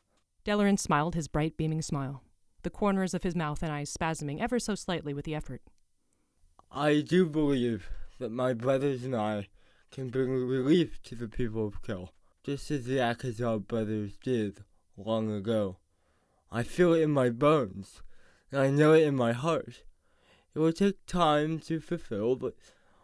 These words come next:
Speaker 2: we have been called to serve a higher purpose for the betterment of all, and we are both honored and honor bound to heed that call.
Speaker 1: Huh. Right. Okay, gotcha, gotcha.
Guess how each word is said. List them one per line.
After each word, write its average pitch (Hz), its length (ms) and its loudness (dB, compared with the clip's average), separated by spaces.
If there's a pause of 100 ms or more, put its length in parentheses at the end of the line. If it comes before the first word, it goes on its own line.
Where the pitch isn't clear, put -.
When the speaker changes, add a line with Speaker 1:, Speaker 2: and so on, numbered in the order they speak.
(240)
Speaker 2:
we 160 140 4
have 156 120 6
been 156 220 0
called 180 520 6
to 143 100 -8
serve 151 300 0
a 123 80 0
higher 131 380 0
purpose 113 600 -8 (320)
for 156 140 0
the 147 140 0
betterment 147 560 4
of 131 160 -2
all, 160 340 -2 (640)
and 139 140 -2
we 143 120 6
are 147 80 6
both 139 300 0 (120)
honored 156 640 2
and 139 200 -8 (140)
honor 135 400 0
bound 120 800 -2 (520)
to 127 100 -14
heed 120 800 -6 (100)
that 107 260 -14
call. - 360 -18 (880)
Speaker 1:
Huh. 415 160 6 (480)
Right. 370 400 2 (640)
Okay, 247 280 2
gotcha, 247 640 2
gotcha. 190 400 0